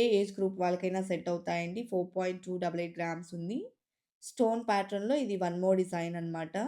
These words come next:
త్రీ పాయింట్ త్రీ ఫైవ్ ఎయిట్ గ్రామ్స్ ఉందండి. ఈ kind of ఇయర్ రింగ్స్ most ట్రెండింగ్‌లో ఉన్నాయండి. So, ఇక్కడ మరొక బ్యూటిఫుల్ జుంకాస్ చూస్తూ ఉన్నాము. పర్ల్స్ వచ్చాయండి. అలాగే మువ్వలు కూడా ఇచ్చారు. ఫైవ్ పాయింట్ త్రీ నైన్ గ్రామ్స్‌లో డిజైన్ చేశారండి.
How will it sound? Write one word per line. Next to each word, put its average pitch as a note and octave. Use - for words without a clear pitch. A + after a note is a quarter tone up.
త్రీ G#3+
పాయింట్ G#3
త్రీ G3
ఫైవ్ F#3
ఎయిట్ F3+
గ్రామ్స్ F3
ఉందండి. F3
ఈ G3+
kind F#3+
of A3
ఇయర్ F#3+
రింగ్స్ A#3
most F#3+
ట్రెండింగ్‌లో F#3+
ఉన్నాయండి. E3
So, -
ఇక్కడ F#3+
మరొక F#3
బ్యూటిఫుల్ F#3
జుంకాస్ F#3+
చూస్తూ F3+
ఉన్నాము. F3
పర్ల్స్ G3+
వచ్చాయండి. G3
అలాగే F#3+
మువ్వలు F#3
కూడా F#3
ఇచ్చారు. F3+
ఫైవ్ G3
పాయింట్ G#3
త్రీ F#3+
నైన్ F#3
గ్రామ్స్‌లో F3
డిజైన్ F#3
చేశారండి. E3